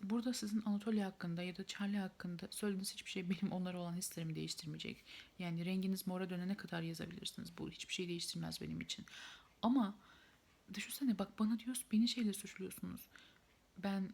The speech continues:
e, çocuğu olmayan insanlara karşı "Benim çocuğum var, senin yok" havası yapmışım ki <sighs> yani yapmayın Allah aşkına. Bir insandan nefret ederken bile adil olun bence. Deneyin en azından.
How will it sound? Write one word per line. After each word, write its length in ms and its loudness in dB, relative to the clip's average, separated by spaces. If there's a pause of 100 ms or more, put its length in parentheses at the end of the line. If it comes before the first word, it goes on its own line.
(100)
e, 320 -6
çocuğu 300 0
olmayan 300 2
insanlara 540 -2
karşı 380 -4
"Benim 160 -2
çocuğum 340 -6
var, 120 -4
senin 260 -4
yok" 220 -6
havası 300 -4
yapmışım 360 -4
ki 220 -6 (1900)
<sighs> 600 -10
yani 180 -6 (600)
yapmayın 380 -2
Allah 160 -2
aşkına. 320 -2 (1600)
Bir 120 10
insandan 380 8
nefret 280 4
ederken 460 0
bile 160 0
adil 300 -2
olun 280 -2
bence. 440 -4
Deneyin 260 2
en 100 -2
azından. 400 -4